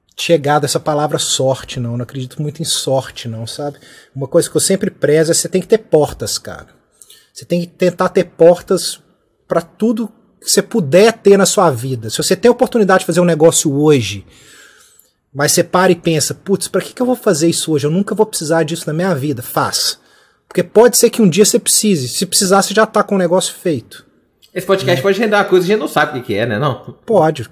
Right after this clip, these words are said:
Speaker 1: Você pode, daqui a dois anos, tá apresentando Pânico lá, quando,
Speaker 2: <laughs>
Speaker 1: quando o Emílio aposentar. <laughs>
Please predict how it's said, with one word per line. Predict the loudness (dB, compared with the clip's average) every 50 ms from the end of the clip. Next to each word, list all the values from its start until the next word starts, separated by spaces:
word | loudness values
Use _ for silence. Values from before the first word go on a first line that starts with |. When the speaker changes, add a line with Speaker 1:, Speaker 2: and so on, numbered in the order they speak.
| _ _ -16
Speaker 1:
Você | -14 -14 -6
pode, | -2 -2 -2 0 0 2 2 4 4 2 0 -2 -4 -6 -6 -8 -8
daqui | -6 -4 -2 -2
a | 2
dois | 4 6 6 6 4 2
anos, | 0 -2 -2
tá | -2 -4
apresentando | -2 0 0 0 0 0 0 0 0 -2
Pânico | 0 2 2 4 4 2 0 -2 -2 -2
lá, | 0 0 -2
quando, | -2 -4 -6 -6 -6 -6 -6 -6
Speaker 2:
<laughs> | -6 -6 -8 -10 -14 -18 _ _ _ _ _ _ _ _ _ _ _ _ -20 -20 -8 -8 -8 -6 -6 -6 -8 -8 -10 -12 -14 -8 -2
Speaker 1:
quando | 0 4 4
o | 6 6
Emílio | 6 6 8 8 8 8 6
aposentar. | 6 6 6 6 6 6 4 2 2 0 2 2 2 0 -2 -4 -2 0 0 0 2 0 0 0 2 0 0 0 0 0 0 0
<laughs> | 2 2 2 0 0 -4 -8 -8 -8 -8 -8 -6 -6 -6 -6 -8 -10